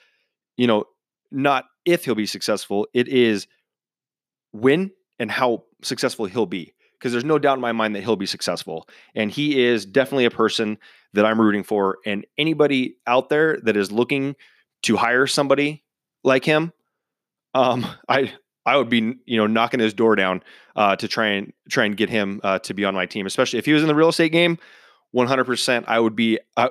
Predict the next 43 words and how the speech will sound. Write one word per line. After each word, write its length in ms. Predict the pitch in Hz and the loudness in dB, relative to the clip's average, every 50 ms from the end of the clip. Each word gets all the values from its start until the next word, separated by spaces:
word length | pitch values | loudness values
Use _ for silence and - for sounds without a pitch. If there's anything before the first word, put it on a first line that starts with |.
| - 117 | -2 -8
he 220 | - - 131 135 | -10 -6 -2 0
would 160 | 135 131 113 | 0 0 0
be 260 | 110 120 120 120 120 - - | 0 2 2 2 2 0 0
on 380 | 113 113 113 110 110 110 110 - | -2 -2 0 -2 -2 -6 -8 -10
my, 560 | 110 110 107 104 104 101 104 101 98 98 98 - _ | -8 -6 -6 -4 -4 -2 -2 -2 -2 -4 -4 -6 _
my 220 | 117 110 104 101 | -2 0 0 0
target 340 | 98 - 120 110 104 104 101 | 0 0 0 2 2 0 0
list 400 | 101 98 95 92 - - - _ | 0 -2 -2 -2 -4 -8 -12 _
to, 420 | - - 98 90 87 87 87 - - _ _ - | -2 0 0 2 2 0 -2 -4 -6 _ _ -4
to 100 | 117 98 | -4 -2
bring 200 | 90 110 104 95 | 0 0 0 0
aboard. 340 | 90 87 101 92 85 82 - _ - - - - - - - - - | 2 2 2 2 2 0 -4 _ -20 -20 -20 -20 -20 -20 -20 -12 -4
So 320 | - - 131 117 113 - - _ _ _ _ _ _ _ _ _ _ - - - - | 0 2 4 4 2 0 -2 _ _ _ _ _ _ _ _ _ _ -12 -12 -10 -8
just 180 | 127 143 - 180 | -6 -2 2 2
wanted 160 | 180 170 156 | 4 4 6
to, 240 | 147 135 131 110 135 | 4 4 4 2 0
to 120 | - 143 | 0 2
leave 180 | 135 156 175 165 | 4 4 2 4
you 60 | 156 | 4
guys 200 | 165 160 151 139 | 4 4 4 2
with 100 | 127 - | 2 2
that 260 | 147 139 135 139 - | 2 2 2 2 0
on 100 | 139 131 | -2 -4
a 60 | 120 | -4
Friday. 460 | - - 151 147 147 147 143 143 135 - - - _ _ _ _ _ | 0 0 2 2 4 4 2 0 0 -2 -8 -20 _ _ _ _ _
Take 280 | - - 190 190 190 190 | -4 0 0 0 0 -2
it 100 | 190 - - 143 | -6 -6 -4 -4
into 320 | 147 147 151 147 - - | -2 -2 -2 -2 -4 -4
the 100 | 113 113 | -4 -2
weekend, 560 | 117 135 160 151 - 165 156 147 147 151 151 - - 98 _ - | -2 -4 -8 -6 -6 -4 -4 -4 -6 -8 -12 -18 -20 -20 _ -8
be 120 | 165 160 | -8 -6
positive, 640 | - - 147 147 143 139 131 131 143 143 139 131 131 - _ _ _ _ _ _ _ - | -4 0 2 2 2 2 0 2 2 2 2 2 0 -8 _ _ _ _ _ _ _ -2
and 420 | 120 120 120 117 117 113 110 107 - - - | 0 2 2 2 2 0 -2 -4 -6 -12 -20
think 320 | - - 160 165 170 - | -8 -4 -4 -4 -2 -2
about 360 | 143 120 120 120 117 113 107 - - | 0 2 4 4 4 2 0 -2 -6
how 280 | - - - 156 139 | -6 -2 0 0 0
grateful 600 | 127 107 - 110 120 131 127 123 - 120 110 101 | 0 -4 -2 0 0 0 2 0 0 0 0 2
you 240 | 101 101 107 107 113 | 0 0 2 2 4
are 140 | 113 110 104 | 4 4 2
for 120 | - 101 | 0 -2
what 200 | 92 104 123 123 | 0 2 0 0
you 80 | 113 98 | 0 -2
have 440 | - - 117 117 120 131 139 - | -2 0 2 2 2 2 0 -2